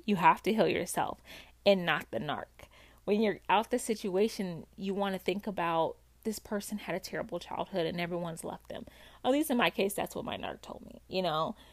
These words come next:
he had this terrible childhood with his parents and everything else, and everyone always leaves him. No one ever stays around. And then when you're out of the situation, you're like, "Well, maybe I didn't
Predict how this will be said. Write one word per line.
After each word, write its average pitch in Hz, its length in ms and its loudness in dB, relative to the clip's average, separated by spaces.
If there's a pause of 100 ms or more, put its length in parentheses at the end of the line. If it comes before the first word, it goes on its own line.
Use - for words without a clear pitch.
(120)
he 226 160 2
had 214 140 2
this 185 180 -2
terrible 269 480 2
childhood 180 580 0
with 170 180 -4
his 190 120 -12
parents 226 380 -4
and - 120 -10
everything 208 400 0
else, 180 240 -2
and - 240 -10
everyone 247 380 2
always 233 280 2
leaves 226 260 -2
him. - 260 -10 (360)
No 214 120 2
one 247 100 6
ever 240 180 4
stays 226 300 0
around. 208 440 0 (420)
And 208 120 4
then 208 140 2
when 202 160 0
you're 180 180 -6
out 240 160 6
of 233 100 4
the 208 80 0
situation, 226 560 2
you're 190 120 0
like, 185 220 -4
"Well, 190 80 4
maybe 220 400 2
I 190 80 -2
didn't 202 520 -6